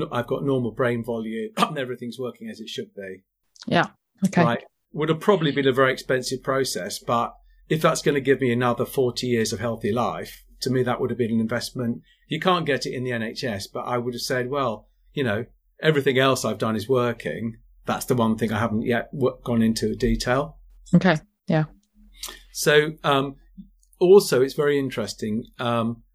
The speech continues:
Speaker 1: on Dale's website. So, um, you can, uh, we've talked about U K Biobank, we've talked about twenty-three and me, and there's something called Promethease. So you can get your twenty-three and me, uh, data, upload it to this,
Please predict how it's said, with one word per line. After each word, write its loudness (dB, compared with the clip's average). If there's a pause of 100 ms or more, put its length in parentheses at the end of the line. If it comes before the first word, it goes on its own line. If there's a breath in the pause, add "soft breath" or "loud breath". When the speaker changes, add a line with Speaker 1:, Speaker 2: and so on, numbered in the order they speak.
(280)
Speaker 1:
on 2
Dale's 2
website. -2
So, 2 (220)
um, 0 (400)
you 4
can, 0 (420)
uh, 4
we've 0
talked 6
about 2
U 0
K 2
Biobank, -2
we've -4
talked -2
about -2
twenty-three 0
and 0
me, -2
and -2
there's 2
something 0
called 0
Promethease. 2 (380 soft breath)
So 2
you 6
can -6
get 2
your 4
twenty-three 2
and 2
me, 2 (520)
uh, 0
data, 0 (880)
upload 4
it -4
to -2
this, -2